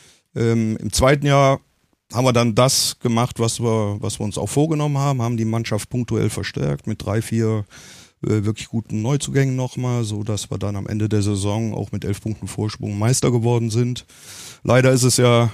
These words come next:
für alle die, die es nicht wissen, in diesen Regionen in der Regionalliga so, dass du,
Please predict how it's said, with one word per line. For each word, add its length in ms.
für 240
alle 180
die, 140
die 140
es 200
nicht 220
wissen, 340
in 140
diesen 300
Regionen 420
in 100
der 120
Regionalliga 640
so, 260
dass 300
du, 260